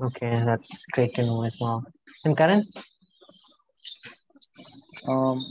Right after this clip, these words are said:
Speaker 2: so, so basically I wanted to do A C C A because, uh, it will help me with my work. And
Speaker 1: Mm-hmm.
Speaker 2: also it's one professional qualification which, uh,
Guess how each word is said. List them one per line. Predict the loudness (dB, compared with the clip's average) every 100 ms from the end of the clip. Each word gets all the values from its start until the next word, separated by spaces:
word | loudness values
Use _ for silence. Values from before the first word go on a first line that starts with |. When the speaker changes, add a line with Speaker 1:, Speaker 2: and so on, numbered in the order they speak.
| -10
Speaker 2:
so, | -4 0
so | 2 4
basically | 6 4 4 4 6 6
I |
wanted | 6 6 6
to | 4 4 6
do | 6
A | 8
C | 4 2
C | -2 -4
A |
because, | -4 -2 0 0 -2
uh, | -4 -4 -6 -14 -18
it | -14
will | -10
help | -6 -6 -10 -8
me | -4 -2 0 2
with | 0
my | 2 4
work. | 4 4 2 2 -8 _ _ _ -2
And | 4 6
Speaker 1:
Mm-hmm. | 6
Speaker 2:
also | 4 4 4
it's | 4 0 0
one | 4 4 4
professional | 0 -2 -2 -4 0
qualification | 0 2 -4 -4 -4 -4 -4 -4
which, | -6 -4 0
uh, | 0 0